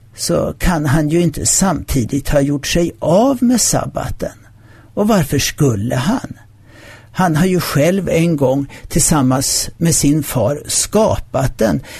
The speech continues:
till förmån och glädje för dig och mig.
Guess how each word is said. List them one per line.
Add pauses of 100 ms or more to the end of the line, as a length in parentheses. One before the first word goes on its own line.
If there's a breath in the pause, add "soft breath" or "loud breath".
(140 loud breath)
till
förmån
och
glädje (280 loud breath)
för
dig (160)
och
mig.